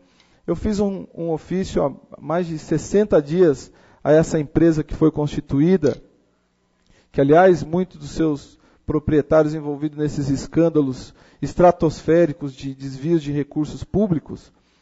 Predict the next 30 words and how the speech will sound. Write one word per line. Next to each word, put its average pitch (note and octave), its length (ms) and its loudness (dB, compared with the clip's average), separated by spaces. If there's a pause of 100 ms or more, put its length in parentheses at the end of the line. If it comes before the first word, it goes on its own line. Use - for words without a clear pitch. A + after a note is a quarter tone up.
(200)
eles F#3 200 0
não A3+ 100 2
responderam G#3+ 800 2 (280)
quais C4+ 340 2
são B3+ 480 0
as G3 120 -2
compensações G#3+ 800 -4
que - 120 -8
esses, G3+ 360 -8
que G#3+ 120 -2
essa G#3 200 -2
empresa F#3 680 4 (520)
vai F#3+ 160 4
oferecer G#3 480 2
pro F#3+ 140 -2
nosso F#3+ 260 -2
município, F#3 400 -8
que G3+ 120 0
hoje A3+ 220 8
tem A3 120 -4
que - 80 -20
conviver F3+ 800 2 (280)
com G3+ 140 -4
campe-, G3 400 -4
caminhonetes G3 560 -2
gigantes F3+ 580 0
nas F3 240 0
nossas F3+ 300 -2
calçadas F3 680 2
atravessadas, E3+ 1040 2